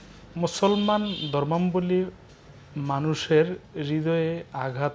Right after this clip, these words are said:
করেছে, রক্তকরণ করেছে। আমাদের প্রিয় নবী হযরত মুহাম্মদ সাল্লাল্লাহু আলাইহি সাল্লামের, আহ, ব্যঙ্গাত্মক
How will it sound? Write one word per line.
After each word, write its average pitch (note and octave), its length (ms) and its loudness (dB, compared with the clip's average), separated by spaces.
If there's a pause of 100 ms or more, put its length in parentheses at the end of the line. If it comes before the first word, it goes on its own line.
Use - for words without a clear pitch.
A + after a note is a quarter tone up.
করেছে, B2 420 -8 (600)
রক্তকরণ D#3 800 -2
করেছে। C3 440 -10 (760)
আমাদের C#3+ 420 0
প্রিয় E3+ 280 -2
নবী D#3+ 240 0
হযরত C#3 280 0
মুহাম্মদ D3 280 0
সাল্লাল্লাহু C#3+ 640 -4
আলাইহি C3+ 220 -4
সাল্লামের, C#3 680 -8
আহ, - 840 -10 (380)
ব্যঙ্গাত্মক E3+ 760 2